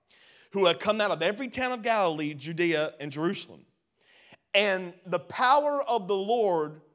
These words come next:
was present to heal them. You catch that? Then, behold, men brought on a bed a man who was paralyzed, whom they sought to bring in and lay before him. Now, I'm sure you know what happens.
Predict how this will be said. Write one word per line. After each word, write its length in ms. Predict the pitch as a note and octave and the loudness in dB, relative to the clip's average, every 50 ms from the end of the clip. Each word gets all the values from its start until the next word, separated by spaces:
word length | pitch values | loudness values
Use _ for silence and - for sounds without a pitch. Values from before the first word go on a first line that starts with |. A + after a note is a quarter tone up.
| _ _ _ | _ _ _
was 220 | - D3 D3+ D3 | -6 -6 -6 -6
present 600 | - _ - - G3+ A3 A#3+ F#3+ - D3 C3 B2 - _ _ _ _ _ _ _ | -10 _ -10 -2 0 0 0 0 -6 -12 -12 -14 -18 _ _ _ _ _ _ _
to 100 | - B2+ | -18 -16
heal 240 | A#2+ E3 F#3 E3 C3 | -12 -8 -8 -8 -8
them. 180 | A#2+ A2+ - - _ _ _ _ _ _ _ _ _ _ _ _ _ _ _ | -10 -14 -20 -20 _ _ _ _ _ _ _ _ _ _ _ _ _ _ _
You 60 | - C#3 | -20 -8
catch 280 | - F#3 F3 E3 - | -6 -6 -6 -6 -6
that? 240 | G3+ G3+ F#3+ - - - _ _ _ _ _ _ _ _ _ _ _ _ _ _ _ _ _ _ _ _ _ _ _ _ _ _ _ _ _ _ _ _ _ _ _ _ _ _ _ _ _ _ C3+ | -6 -6 -6 -6 -10 -16 _ _ _ _ _ _ _ _ _ _ _ _ _ _ _ _ _ _ _ _ _ _ _ _ _ _ _ _ _ _ _ _ _ _ _ _ _ _ _ _ _ _ -6
Then, 380 | D3 A#3 D4 D4+ C4 A3+ G#3+ | -2 0 2 2 2 0 -2
behold, 600 | F3 F#3 F3+ F3 E3 F#3+ F#3+ F3+ F3+ F3+ E3 E3 | -4 -6 -6 -4 -2 0 0 0 0 -2 -4 -2
men 260 | F#3 G#3 G#3+ G3+ G3 | -2 0 0 0 -2
brought 380 | F3 F3+ F#3+ G3 F#3+ F#3+ F#3+ - | -2 2 6 6 6 6 4 0
on 120 | F#3 F3+ | -2 -4
a 80 | E3 D3+ | -4 -4
bed 400 | D3 C#3+ G3 A3 G#3+ F#3 E3 E3 D#3+ | -4 -4 -2 0 2 0 0 0 -2
a 120 | D#3+ D#3+ | -4 -4
man 320 | E3 F3 F#3+ G3 F3+ F3 E3 | -4 -4 -4 -4 -4 -8 -8
who 100 | E3 E3 | -8 -10
was 160 | D3+ D3 - | -12 -12 -14
paralyzed, 840 | - - A#3 B3 A#3 F#3 D#3 C#3+ C3 B2+ B2+ B2+ B2+ B2+ - - _ - | -10 -6 -4 -2 0 0 0 -2 -4 -4 -4 -8 -10 -12 -14 -18 _ -14
whom 200 | - F3 E3+ E3 | -10 -10 -8 -4
they 140 | D#3 D3 C#3 | -4 -6 -6
sought 360 | C#3+ - G3+ F3+ F#3 D#3+ - | -6 -2 0 0 0 0 -4
to 80 | - D#3 | -12 -10
bring 280 | C#3 D3+ D#3 D#3 D#3 | -8 -8 -8 -6 -6
in 80 | D#3 D3+ | -8 -8
and 100 | D3 D3 C#3 | -8 -8 -8
lay 120 | C3+ B2+ | -8 -8
before 420 | B2+ B2 - - - F#3 F3+ E3 C3+ | -10 -14 -18 -12 -6 -4 -4 -4 -4
him. 200 | B2+ B2 G#2 G#2 G#2 _ _ _ _ _ _ | -6 -14 -18 -20 -20 _ _ _ _ _ _
Now, 320 | - D3 C#3+ C#3+ C3+ C3 E3 | -8 -4 -4 -4 -4 -4 -8
I'm 120 | - C3+ C3+ | -12 -14 -14
sure 220 | - - E3+ D#3+ | -8 -6 -6 -6
you 220 | D3 D3 C#3+ C3+ - _ _ | -6 -8 -10 -12 -14 _ _
know 240 | - D3 D3+ D3 D3 | -12 -6 -4 -4 -4
what 200 | C#3+ C#3+ C3+ C3+ | -4 -6 -8 -8
happens. 600 | C3+ E3 E3+ E3 - - C3 B2 - - - - | -4 -2 -2 -2 -4 -8 -18 -20 -20 -20 -20 -20